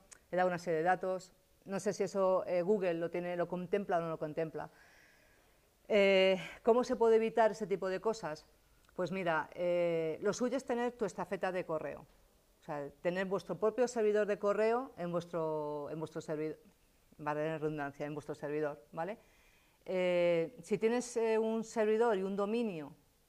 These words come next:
que es, mm, tiene cierta, comprado hace tiempo, pues igual puede dar el pego. El, el problema que tiene,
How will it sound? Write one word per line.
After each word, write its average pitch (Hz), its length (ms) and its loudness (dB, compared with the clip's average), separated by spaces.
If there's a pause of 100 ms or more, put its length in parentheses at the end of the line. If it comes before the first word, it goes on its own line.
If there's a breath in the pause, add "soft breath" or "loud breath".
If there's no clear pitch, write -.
(580)
que 165 300 4
es, - 280 -8
mm, 160 260 -10 (180)
tiene 175 520 -2
cierta, 170 840 2 (1400 soft breath)
comprado 180 380 4
hace 175 200 0
tiempo, 196 500 -6 (760 soft breath)
pues 170 180 -4
igual 170 380 0 (240)
puede 170 300 2
dar 156 140 2
el 151 100 -4
pego. 143 320 -8 (640 soft breath)
El, 170 520 2
el 170 80 -2
problema 190 260 2
que 220 100 0
tiene, 220 460 0